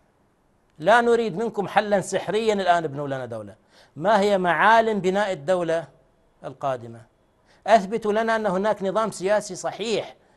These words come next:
في العراق. أكملوا حكومتكم الناقصة. أجيبوا عن كثير من التساؤلات التي في أذهان الناس. اقضوا على كثير من المشاكل الجانبية الحاصلة.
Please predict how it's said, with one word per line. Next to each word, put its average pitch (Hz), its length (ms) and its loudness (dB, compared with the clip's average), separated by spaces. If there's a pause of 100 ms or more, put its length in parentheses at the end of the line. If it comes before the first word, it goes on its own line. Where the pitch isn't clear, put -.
(440)
في 156 60 -8
العراق. 131 500 -6 (440)
أكملوا 208 380 0
حكومتكم 190 640 -4
الناقصة. 165 600 -4 (2000)
أجيبوا 214 420 2
عن 196 120 2
كثير 214 420 0
من 208 100 -2
التساؤلات 202 580 0
التي 180 240 -6
في 175 160 -6
أذهان 175 260 -4
الناس. 170 500 -8 (520)
اقضوا 202 280 2
على 202 160 4
كثير 208 340 -2
من 220 60 -4
المشاكل 202 500 -2
الجانبية 175 580 -4
الحاصلة. 135 580 -4